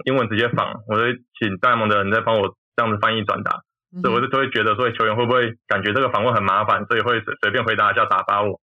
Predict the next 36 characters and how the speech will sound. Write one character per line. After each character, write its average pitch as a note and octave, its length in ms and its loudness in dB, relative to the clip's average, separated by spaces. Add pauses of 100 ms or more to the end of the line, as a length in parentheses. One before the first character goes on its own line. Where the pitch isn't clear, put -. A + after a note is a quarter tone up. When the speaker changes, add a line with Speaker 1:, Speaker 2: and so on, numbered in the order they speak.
(160)
Speaker 2:
嗯 F#3+ 160 -8
哼。 F#3+ 320 -8
Speaker 1:
但 B2 100 -2
是 C3+ 60 0
他 C#3 80 4
们 C3 160 2 (220)
听 C3+ 100 0
完 B2+ 100 4
我 G#2 100 4
问 B2+ 120 4
的 A#2+ 80 2
问 B2 140 0
题 G2 260 -2
之 A#2 80 0
后， A2+ 160 4
他 A#2+ 80 2
们 A#2 100 0
都 A#2 140 0
会 A#2+ 160 2 (180)
很 G2+ 120 0
用 B2+ 180 0
心 A#2+ 100 0
的 A2 100 2
回 G2 140 0
答， G2 300 0
都 A#2 80 0
会 B2 80 0
讲 G#2+ 180 -2
得 G2 140 -2
非 A#2 140 2
常， G#2 160 0
非 A2 100 0
常 G#2 100 0
的 F#2+ 100 0
详 F2 200 -2
细。 G#2 240 -4